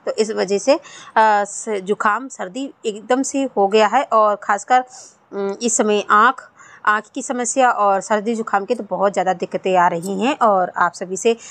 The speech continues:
बस रिक्वेस्ट है कि आप सभी लोग अपना, बच्चों का अपना ख्याल रखें और बस, अ, अच्छा खान पान रखें, बस यही है।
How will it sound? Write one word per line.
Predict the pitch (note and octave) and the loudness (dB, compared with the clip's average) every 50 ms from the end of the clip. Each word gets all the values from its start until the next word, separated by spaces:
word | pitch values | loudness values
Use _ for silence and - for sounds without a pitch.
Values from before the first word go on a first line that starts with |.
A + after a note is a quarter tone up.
| - - - | -14 -2 -2
बस | C4+ C4 - | -2 0 0
रिक्वेस्ट | B3 B3 - A#3+ B3+ B3+ - A#3 | -2 0 2 2 2 2 2 0
है | A3 | 0
कि | A3+ A3+ C4+ B3 | 0 0 -2 0
आप | - G3+ F#3+ | 0 -2 -2
सभी | - - G#3+ G3 A3 A#3 | -2 -8 -10 -6 -6 -4
लोग | A3+ A#3+ C4 D4+ D4+ - - - - - | 0 2 2 2 0 -2 -20 -16 -6 -2
अपना, | A3 A#3 - B3 B3+ C4 C4+ C4 | -2 -2 -2 -2 0 0 0 0
बच्चों | A#3 B3 A#3+ - - C4+ | 0 -2 -4 -2 -4 -2
का | C4+ C#4+ C4+ C4 | 2 2 2 2
अपना | B3+ - C4+ C4+ C4 | 0 -2 -4 -6 -6
ख्याल | B3+ - G#3 G3 G3+ A3 | -4 0 0 0 2 0
रखें | A#3 A#3 - C#4+ C#4+ C#4 | -2 -4 -2 0 0 0
और | - - G3+ G3 F#3+ F#3 | 2 2 4 4 4 2
बस, | F3+ G3 G#3 G#3+ - - - | 2 0 -2 -2 -2 0 -4
अ, | A#3 A3 - - F#3 F#3+ F#3+ F#3+ F#3 - - | -4 -4 -2 0 2 4 4 4 2 2 0
अच्छा | G3+ - - - G#3+ | -2 -2 0 -2 -2
खान | G#3+ - - G#3 G3 G3+ | -2 0 -2 -4 -4 0
पान | - A#3 A3+ A3+ A3 | 0 0 0 0 -2
रखें, | A3 A3 - C4+ E4 - _ _ - _ _ _ _ - | -4 -4 -4 -8 -8 -8 _ _ -20 _ _ _ _ -2
बस | G#3+ A3 A3 - | 0 0 0 0
यही | A3+ G#3 G3+ G3+ A3 A#3 A3 | 0 2 4 4 6 6 6
है। | G3+ A#3 C#4 - _ | 6 4 4 2 _